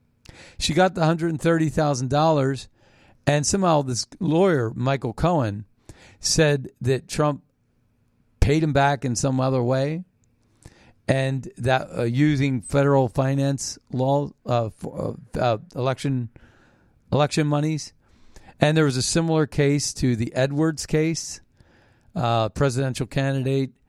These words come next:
Edwards, who may have used some of the political campaign donations to, to pay off a personal debt. I'm not sure how that all works out. One would be that,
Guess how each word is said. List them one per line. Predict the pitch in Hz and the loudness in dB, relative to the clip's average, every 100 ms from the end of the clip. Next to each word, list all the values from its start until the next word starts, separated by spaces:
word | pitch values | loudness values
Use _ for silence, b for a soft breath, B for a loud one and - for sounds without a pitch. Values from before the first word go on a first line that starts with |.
| b b - | b b -4
Edwards, | 135 135 143 143 - | -2 0 0 -2 -2
who | 131 120 113 | -2 -2 -4
may | - 123 135 | -4 -2 0
have | 139 120 | 0 2
used | 135 131 127 - - b b b b b b | 2 2 0 -6 -20 b b b b b b
some | - - 156 | -4 0 2
of | 147 | 2
the | 131 | 2
political | 120 113 139 135 127 | 0 0 0 0 -2
campaign | - 139 127 139 127 | -2 -2 0 0 0
donations | 123 127 123 123 143 127 - | 0 0 0 -2 -2 -4 -4
to, | 104 104 - _ _ _ - | -6 -8 -12 _ _ _ -10
to | 110 | -4
pay | 131 120 | 0 0
off | 110 | -2
a | 107 | -4
personal | - 123 123 123 107 | -2 -2 -2 -4 -2
debt. | 117 123 - _ b b b b b b b b | -2 -4 -6 _ b b b b b b b b
I'm | 151 202 | 2 2
not | 202 151 | 0 -2
sure | - 160 135 110 117 | 0 2 2 0 0
how | 131 | 0
that | 131 123 | 2 0
all | - 131 123 | 0 0 2
works | 123 110 - | 0 -2 0
out. | 151 113 107 _ B B B | 0 0 -4 _ B B B
One | B 135 185 190 | B 4 6 6
would | 156 127 | 2 4
be | 139 139 | 2 2
that, | 127 127 127 | 2 0 -2